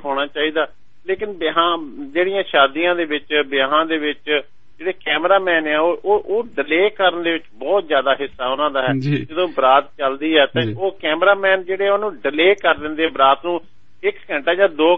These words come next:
Speaker 1: ਘੰਟੇ ਜਾਂ ਤਿੰਨ ਘੰਟੇ ਵੀ ਡਿਲੇ ਕਰਦੇ ਆ।
Speaker 2: ਕੈਮਰੇ ਵਾਲੇ।
Speaker 1: ਉਹ ਕ-, ਉਹ ਕਹਿੰਦੇ ਰਹਿੰਦੇ, ਕੈਮਰੇ ਵਾਲੇ ਜਾਂ ਵੀਡੀਓ ਵਾਲੇ ਕਹਿੰਦੇ ਰਹਿੰਦੇ ਆ, "ਤੁਸੀਂ ਆਹ ਪੋਜ਼ ਕਰੋ,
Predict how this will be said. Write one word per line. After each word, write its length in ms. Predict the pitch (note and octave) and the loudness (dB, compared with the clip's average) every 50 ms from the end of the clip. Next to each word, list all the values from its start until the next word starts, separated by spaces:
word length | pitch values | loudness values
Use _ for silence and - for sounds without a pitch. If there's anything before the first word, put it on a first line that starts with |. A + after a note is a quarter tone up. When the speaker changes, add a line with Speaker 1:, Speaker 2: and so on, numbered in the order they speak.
| - - | 2 -2
Speaker 1:
ਘੰਟੇ 200 | D#3+ C#3+ C3+ F3+ | -4 -2 -2 -2
ਜਾਂ 100 | G3 G#3 | -2 -2
ਤਿੰਨ 340 | G3+ - - F#3+ G3 A3 B3 - B3 | -4 -4 -4 -4 -4 -4 -2 0 -2
ਘੰਟੇ 200 | A3+ G3 F#3 G3 | 0 0 0 -2
ਵੀ 80 | F#3+ E3 | 0 0
ਡਿਲੇ 280 | D#3+ D#3 D#3 D#3 D#3+ | -2 0 4 4 2
ਕਰਦੇ 400 | D#3 - D3 C3 A2+ A2+ B2+ D3 | 4 2 0 0 2 2 0 0
ਆ। 60 | E3+ - - - | 0 -2 -4 2
Speaker 2:
ਕੈਮਰੇ 320 | - C#3+ D3 C#3+ D3 C3+ C3+ | 4 6 6 6 6 4 4
ਵਾਲੇ। 240 | B2 A#2 A2 A2 | 2 2 0 0
Speaker 1:
ਉਹ 160 | A2 - - - - | -2 -4 -8 -8 -8
ਕ-, 160 | G#3 G3 F3+ G3 | -6 -4 -2 -2
ਉਹ 60 | F#3 | -2
ਕਹਿੰਦੇ 340 | - - G3 G3 G3+ G#3+ G#3+ | -2 -4 -6 -4 -2 0 -2
ਰਹਿੰਦੇ, 260 | G#3 G#3+ G3+ F#3+ F#3 - - - E3+ E3 | -2 -2 -6 -8 -10 -12 -12 -16 -16 -4
ਕੈਮਰੇ 340 | - F3 E3 E3+ F3 F3 E3+ | 0 2 2 2 2 2 2
ਵਾਲੇ 300 | D#3+ D#3+ D3 C#3 C3+ C#3 | 4 4 4 4 2 0
ਜਾਂ 280 | C3 C3+ D#3 D#3 D3+ C#3+ | 0 2 4 4 4 4
ਵੀਡੀਓ 380 | C3+ D#3 F3+ F3+ F#3 F#3 F3+ | 2 0 2 4 4 4 4
ਵਾਲੇ 200 | D3 D3+ D3 A#2+ - - - - - - - - - - | 6 4 4 4 2 -4 -14 -18 -20 -20 -20 -20 -6 -4
ਕਹਿੰਦੇ 220 | F3 F3+ F#3 G3+ | -4 0 0 0
ਰਹਿੰਦੇ 300 | G3 G3 G3 F#3+ F#3+ F#3+ | 0 0 0 2 4 4
ਆ, 80 | F#3 F3+ | 4 2
"ਤੁਸੀਂ 340 | - F#3 E3 - F3 E3+ - - - | 0 -4 -10 -8 -8 -8 -8 -2 4
ਆਹ 120 | D#3+ F3 | 4 4
ਪੋਜ਼ 320 | F3 - F3 E3 E3 D#3 D3 | 4 4 2 0 0 0 0
ਕਰੋ, 400 | - D#3 D3+ D#3 D#3 D#3 D#3 | -4 -2 2 2 2 2 0